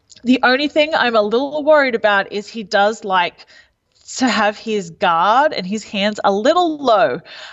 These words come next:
uh, which kinda makes me a little bit nervous, because Yan has phenomenal power. Uh, if you look at his fight with Jimmy Rivera, he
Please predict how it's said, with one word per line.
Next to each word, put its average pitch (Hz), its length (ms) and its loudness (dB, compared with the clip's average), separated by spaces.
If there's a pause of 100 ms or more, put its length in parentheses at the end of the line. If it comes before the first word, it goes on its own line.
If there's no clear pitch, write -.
uh, 190 260 0
which 214 260 -4
kinda 233 260 -2
makes 247 240 -10
me 269 80 -6
a 269 40 -4
little 269 160 -2
bit 254 140 -2
nervous, 208 400 0
because 185 640 -2
Yan 208 340 0
has 196 380 -2
phenomenal 190 760 0
power. 156 680 0 (320)
Uh, 165 440 2 (260)
if 202 160 -4
you 214 140 -2
look 208 220 0
at 233 100 0
his 220 160 -6
fight 202 220 0
with 214 100 -6
Jimmy 202 280 -4
Rivera, 180 600 0 (300)
he 208 520 0